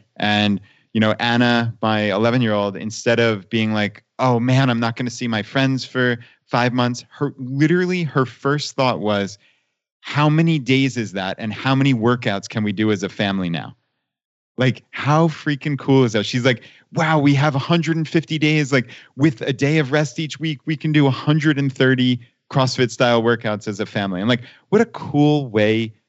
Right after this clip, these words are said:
to make, you know, ha-, take lemons and, and make lemonade out of it." Like, I just love that.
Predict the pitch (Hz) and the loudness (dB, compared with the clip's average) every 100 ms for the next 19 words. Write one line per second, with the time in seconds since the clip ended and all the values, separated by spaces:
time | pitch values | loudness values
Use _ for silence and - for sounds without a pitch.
0 | _ _ _ _ _ _ - 117 117 123 | _ _ _ _ _ _ -4 0 2 2
1 | 120 - _ _ - 117 113 101 117 117 | 0 -10 _ _ -6 0 0 0 -2 -2
2 | 113 131 123 127 127 120 117 113 107 110 | -2 -4 0 0 2 0 0 -4 -4 -2
3 | 107 110 107 104 101 90 85 85 78 92 | -2 -2 -2 -2 -2 -4 -4 -6 -6 -2
4 | 107 - _ _ _ _ - 135 131 113 | -4 -6 _ _ _ _ -2 0 0 -6
5 | 98 87 95 80 71 67 | -6 -2 -2 -2 -10 -16